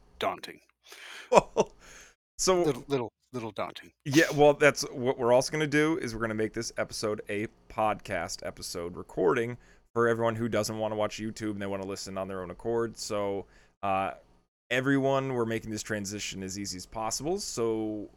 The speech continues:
Speaker 1: we're all up to date on the current rules. So if you're watching or listening to us, thank you in advance.
Speaker 2: Yes, thank you very much
Speaker 1: Oh, jeez.
Speaker 2: in
Speaker 1: Okay,
Speaker 2: advance.
Speaker 1: so here we go. Uh,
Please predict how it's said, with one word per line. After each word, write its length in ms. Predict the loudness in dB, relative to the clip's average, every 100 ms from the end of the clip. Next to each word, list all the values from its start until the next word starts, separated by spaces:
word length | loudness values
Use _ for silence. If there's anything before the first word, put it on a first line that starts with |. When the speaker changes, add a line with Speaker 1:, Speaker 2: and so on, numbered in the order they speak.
| -16
Speaker 1:
we're 220 | -8 -8 -4
all 240 | 0 2 0
up 100 | -2
to 80 | -2
date 320 | 0 0 -2
on 140 | -6 -6
the 80 |
current 260 | -4 -6 -6
rules. 440 | -4 -2 -2 -4 -8
So 160 | -6
if 100 | -6
you're 120 | -6 -4
watching 420 | -2 -4 -8 -12 -6
or 360 | -2 0 0
listening 500 | 0 -2 -2 -4 -4
to 200 | -4 -2
us, 280 | -2 -4 -10 -18 _ _
thank 220 | -10 -10 -8
you 100 | -10
in 60 |
advance. 560 | -10 -8 -6 -6 -8 -12 -20 _ _ -16
Speaker 2:
Yes, 400 | -10 -6 -6 -6 -4
thank 180 | -4 -6 -6
you 100 | -4
very 320 | -2 0 0
much 260 | 2 2 6
Speaker 1:
Oh, 160 | 4 4 -2
jeez. 340 | -2 -2 0
Speaker 2:
in 60 | 4
Speaker 1:
Okay, 240 | 4 4
Speaker 2:
advance. 80 | 0 -10 -16
Speaker 1:
so 420 | -4 2 2 2 -6 -10 -2
here 220 | 0 4
we 140 | 4
go. 280 | 6 6 4 -4 -18 -20 _ _ _ _ _ -20 -8
Uh, 400 | 0 4 4 2